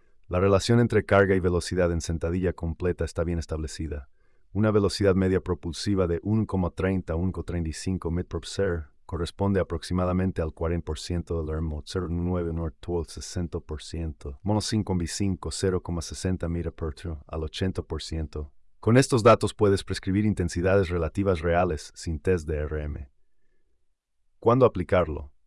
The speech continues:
Al inicio de cada ciclo de entrenamiento y cuando el deportista regrese de un periodo de descanso, enfermedad o competición intensa.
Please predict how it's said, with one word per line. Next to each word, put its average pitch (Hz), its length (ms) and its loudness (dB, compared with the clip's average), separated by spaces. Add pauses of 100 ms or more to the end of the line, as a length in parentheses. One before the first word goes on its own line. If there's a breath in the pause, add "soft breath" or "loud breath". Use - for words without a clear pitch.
(1120)
Al 92 140 0
inicio 127 340 6
de 107 120 8
cada 104 240 10
ciclo 101 320 2
de 92 60 2
entrenamiento 87 760 0
y - 80 -10
cuando 92 220 0
el 87 60 0
deportista 98 520 0
regrese 92 440 0
de 87 80 0
un 92 100 0
periodo 87 420 0
de 80 80 -2
descanso, 90 640 -4
enfermedad 80 640 -2
o - 80 -14
competición 82 560 -6
intensa. 80 640 -6